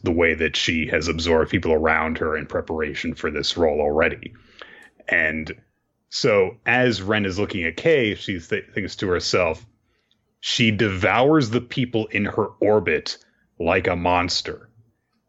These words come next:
Now, Chris, my main problem with this chapter is that this line, which is an incredible line is framed with Kay just sitting there in her Tasmanian devil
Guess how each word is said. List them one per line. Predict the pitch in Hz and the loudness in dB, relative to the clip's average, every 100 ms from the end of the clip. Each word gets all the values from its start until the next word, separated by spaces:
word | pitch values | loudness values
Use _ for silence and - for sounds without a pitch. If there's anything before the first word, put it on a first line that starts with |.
| _ | _
Now, | 120 120 | 2 2
Chris, | 113 - - 151 127 - - _ | 0 -8 -2 0 0 -2 -10 _
my | 107 131 | 2 2
main | 139 175 208 185 - | 4 4 4 2 -2
problem | - 123 120 104 | -2 0 2 2
with | 92 87 | 0 -2
this | 98 - | -2 -2
chapter | - 101 87 - 76 73 _ _ - | -2 0 0 -4 -10 -10 _ _ -4
is | 101 90 95 | -4 -4 0
that | 98 90 - - | 2 2 0 -12
this | 92 95 160 - | -4 0 0 0
line, | 123 127 95 82 80 80 _ _ - | 0 2 2 0 -4 -8 _ _ 0
which | 120 120 | 0 2
is | 131 104 92 - _ - | 0 0 -2 -8 _ -2
an | 120 | 2
incredible | 120 117 - - 180 190 139 117 95 | 2 2 0 0 2 4 4 2 2
line | 80 73 85 87 120 - - _ _ _ _ _ _ _ _ _ _ _ - | -2 -4 -4 -2 -2 -4 -20 _ _ _ _ _ _ _ _ _ _ _ 0
is | 139 110 | 0 0
framed | - - 156 170 185 175 135 - | -4 0 0 2 0 -2 -4 -8
with | 101 120 120 - | 0 0 0 -2
Kay | 127 139 120 117 - _ _ 87 | 0 4 4 2 -2 _ _ -10
just | - 120 131 - - _ _ | -2 0 0 -2 -10 _ _
sitting | - - 233 165 107 | -4 0 2 4 2
there | 87 82 90 - - | 2 2 0 -4 -2
in | 107 | 0
her | 107 107 | 2 0
Tasmanian | - 113 120 110 123 117 113 | 2 2 2 2 2 2 2
devil | 123 113 110 87 | 2 2 2 -2